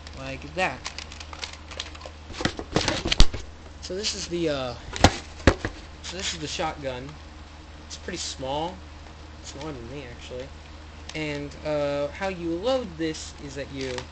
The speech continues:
click on that, barrel comes out, and then you get the, and then you load it with, let's see here.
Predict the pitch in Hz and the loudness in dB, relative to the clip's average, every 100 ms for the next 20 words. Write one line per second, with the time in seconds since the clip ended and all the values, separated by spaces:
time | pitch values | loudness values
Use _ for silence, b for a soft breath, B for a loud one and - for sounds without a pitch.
0 | - - - - - - - - - - | -12 -14 -12 -10 -10 -10 -12 -12 -12 -8
1 | 151 139 139 175 175 175 - - - - | -6 -2 0 2 0 -2 -8 -12 -12 -12
2 | - - 143 135 165 170 170 175 180 226 | -12 -12 -6 0 2 2 0 0 0 -2
3 | 285 - 156 160 160 151 185 - 127 - | -4 -6 -2 0 0 0 -2 -4 -10 -10
4 | - 151 165 175 170 160 185 240 233 151 | -10 -4 -2 2 2 4 4 6 4 4
5 | 165 165 - - - - - - - - | 2 2 -4 0 4 8 8 6 8 10
6 | - 139 131 | 8 2 -2